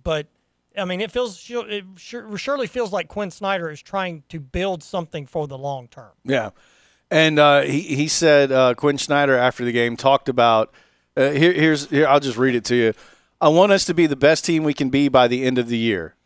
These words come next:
Speaker 2: And that's really what it comes down to. How can we keep improving? Obviously, we want to win record standings playoffs,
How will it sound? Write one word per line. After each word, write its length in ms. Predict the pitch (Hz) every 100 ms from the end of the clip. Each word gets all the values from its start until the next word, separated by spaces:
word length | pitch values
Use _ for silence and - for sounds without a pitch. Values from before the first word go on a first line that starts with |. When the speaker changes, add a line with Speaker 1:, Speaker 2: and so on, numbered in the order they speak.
| -
Speaker 2:
And 140 | 135
that's 260 | 143 160 -
really 240 | 165 160
what 160 | 139 139
it 60 | 123
comes 240 | 135 127
down 240 | 127 123 117
to. 200 | 120 107
How 240 | 131 151
can 180 | - 139
we 100 | 127
keep 280 | - 139 127
improving? 560 | 113 - 151 131 131 131
Obviously, 500 | 135 170 156 151 139
we 120 | 131
want 280 | 117 165 151
to 80 | 139
win 340 | 135 120 123
record 300 | 120 135 127
standings 400 | - 127 127 117
playoffs, 460 | - 170 117 110